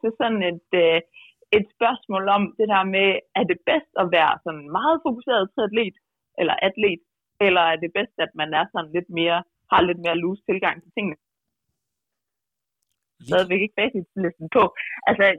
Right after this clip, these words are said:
Speaker 1: jeg har nok ikke lavet om på min opfattelse om, hvad, hvad min bety-, øh, familie betyder for mig, og hvad sporten betyder for mig. Altså, familien har altid været det vigtigste for mig, og sporten har altid været det, jeg helst vil fylde alle mine timer med i hverdagen.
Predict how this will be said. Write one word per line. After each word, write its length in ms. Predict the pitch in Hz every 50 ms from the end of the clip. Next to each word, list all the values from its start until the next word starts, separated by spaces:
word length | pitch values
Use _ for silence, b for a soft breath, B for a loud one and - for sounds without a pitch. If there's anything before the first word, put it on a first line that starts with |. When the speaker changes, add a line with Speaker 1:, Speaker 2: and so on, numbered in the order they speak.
| 180 _ _ 220
Speaker 1:
jeg 60 | - 196
har 80 | 196 196 196
nok 100 | - -
ikke 160 | 427 415 - 240
lavet 160 | 185 160 - _ 269
om 60 | 294 233 - _
på 60 | 220 175 170
min 100 | 165 165 208
opfattelse 500 | 220 - - 190 151 147 165 - - 165 151 - _ _ _ _ _ _ 208
om, 80 | 196 196 - - 160
hvad, 200 | 175 170 147 139 139 131 113 -
hvad 120 | 160 156 151 147
min 120 | 151 143 127 -
bety-, 320 | 160 - _ 277 254 - 160 170
øh, 160 | 160 160 151 - _
familie 320 | 180 208 262 254 190 165 175 165
betyder 280 | - - - 180 160 160 -
for 100 | 156 156 165
mig, 80 | 165 151 147
og 60 | 143
hvad 100 | - 165 -
sporten 320 | _ 190 202 233 247 254 208 175
betyder 260 | - _ 202 170 - - -
for 100 | 156 160 170
mig. 80 | 160 156 - 160
Altså, 160 | - 160 151 - _ _ _ _ _ _ _
familien 280 | 208 233 262 220 175 214
har 80 | - - 403
altid 220 | 339 - - 175 151 151
været 140 | 151 147 147
det 80 | 156 170 185
vigtigste 340 | - - - 165 - - 147 -
for 80 | 170 165 - 156
mig, 80 | 165 b b b b _ _ -
og 40 | 247 -
sporten 300 | - 190 208 220 214 220 226
har 80 | 196 190
altid 200 | 190 185 - 190 180 175
været 140 | 165 156 156 156 -
det, 100 | 190 190 196 - - 170
jeg 80 | 170 175 220
helst 180 | 185 165 - _ -
vil 100 | 175 - - 196
fylde 220 | 180 175 190 196 - - 165
alle 180 | 170 175 180 180 180 175 165
mine 200 | 160 160 156 165 165 - _ _ -
timer 320 | - 247 254 302 277 202 175 - _ _ _ 185 165
med 100 | 147 156 180 - - 175
i 20 | 156
hverdagen. 420 | 165 170 175 202 196 151 - -